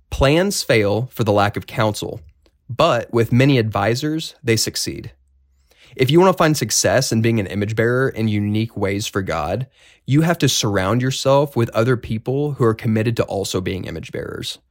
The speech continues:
A wise community that follows Jesus will be able to see strengths and weaknesses that you may be unaware of. They may see patterns in your life, interests, fears, desires that you can't identify on your own.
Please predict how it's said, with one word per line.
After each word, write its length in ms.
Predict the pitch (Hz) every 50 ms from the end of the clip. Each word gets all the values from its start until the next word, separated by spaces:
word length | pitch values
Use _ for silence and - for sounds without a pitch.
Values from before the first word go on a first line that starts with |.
| _ _ _ _ _ _ - - _ -
A 120 | 117 120
wise 460 | 117 107 107 107 113 120 135 147 -
community 600 | - - 139 120 110 107 107 110 113 123 127 127 131
that 220 | 123 - - -
follows 420 | - - 110 113 117 117 113 107 95
Jesus 640 | 104 98 98 98 107 113 117 127 131 - - - - _ _ - -
will 80 | 117
be 160 | 110 113 110 117
able 180 | 120 120 120
to 80 | 110 104
see 200 | - - 104 104
strengths 640 | - - - - - 143 147 147 139 - - - -
and 180 | - 107 98 98
weaknesses 560 | 117 120 - 117 117 113 - 123 120 113 110
that 140 | - - 110
you 160 | 123 160 175
may 100 | 156 127
be 160 | 110 113 113
unaware 380 | 110 104 98 101 104 131 113 -
of. 320 | - - - - - - _ _ _ _ _ _ _ _ _ _ _ -
They 120 | - 120 120
may 280 | 117 123 135 165 190
see 200 | 165 - - 117
patterns 460 | 110 - - 113 107 107 107 107 101 107
in 80 | 101
your 160 | 98 92 90
life, 560 | 90 82 85 90 107 117 - - - - _ _
interests, 640 | - 120 120 117 - 123 113 110 - - - - - -
fears, 440 | - 123 113 117 113 113 117 110
desires 760 | 113 113 101 92 101 95 98 98 107 113 113 120 123 123 120 -
that 140 | 110 92
you 120 | 117 131 139
can't 220 | - 151 127 113
identify 500 | 104 104 98 101 104 101 - 104 101 92
on 120 | 95 101 98
your 140 | 78 82
own. 300 | 85 82 - - - -